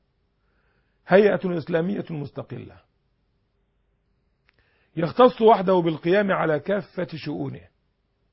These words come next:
مجاله الأمة الإسلامية والعالم كله، ويتولى نشر علوم الدين والدعوة الإسلامية، وتكفل الدولة الاعتمادات المالية الكافية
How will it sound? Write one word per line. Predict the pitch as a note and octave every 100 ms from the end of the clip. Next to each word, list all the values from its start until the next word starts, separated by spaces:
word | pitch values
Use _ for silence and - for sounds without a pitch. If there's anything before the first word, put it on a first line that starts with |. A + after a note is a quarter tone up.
| _ _ _ _ _ _ _
مجاله | D#3+ F#3 A#3+ C4 B3+ G#3+ A3 C#4 _ _ _ _ _ -
الأمة | F3+ G#3 A3+ G3 F#3+
الإسلامية | E3 D3 D#3+ D#3+ F#3
والعالم | E3 D3+ D3 E3 D#3+ D3
كله، | - C#3 C3 - _ _ _ _ _ _ _ _ _ _ _ _ _ _ _ _ _ _ _ _ -
ويتولى | E3+ F#3+ G#3 A3 B3 A3
نشر | G3+ A3 F#3
علوم | E3+ F#3 G3
الدين | F#3 C#3+ F#3 F#3
والدعوة | E3 D3 E3+ E3
الإسلامية، | D3+ B2+ C3 A#2+ G2 - _ _ _ _ _ _ _ _ _ _ _ _ _ _ _ _ _ _ _ _ _ _ _
وتكفل | - D#3+ C#4+ - G#3+ G3
الدولة | F#3 F#3 A#3 G#3
الاعتمادات | F#3 E3+ F#3 E3+ E3+ G3+ G#3
المالية | F#3+ D#3+ D#3+ G3 F3+
الكافية | D#3 - E3+ D#3+ D3 G#3+ A3 G3